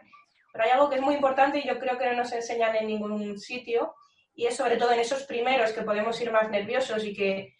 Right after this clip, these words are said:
no sabemos casi ni dónde sentarnos o, o cómo puede actuar ese juez.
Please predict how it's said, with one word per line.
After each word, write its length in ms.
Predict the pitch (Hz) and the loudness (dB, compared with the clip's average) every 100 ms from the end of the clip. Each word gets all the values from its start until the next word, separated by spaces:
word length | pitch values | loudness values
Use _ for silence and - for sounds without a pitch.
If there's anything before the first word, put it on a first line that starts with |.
| _ | _
no 120 | 220 220 | 0 4
sabemos 380 | 247 233 233 | 6 6 4
casi 340 | - 226 262 240 | 2 2 2 0
ni 100 | 226 | 2
dónde 240 | 226 233 | 4 2
sentarnos 760 | 233 226 226 226 226 220 220 - | 0 0 4 4 4 2 2 0
o, 60 | 220 208 | 2 2
o 220 | - 214 | 2 0
cómo 280 | 226 240 233 | 4 4 4
puede 160 | 226 214 | 4 2
actuar 680 | 214 226 220 208 208 202 - | 2 2 4 6 6 4 2
ese 240 | 214 220 | -4 -4
juez. 320 | 214 233 233 | -2 2 2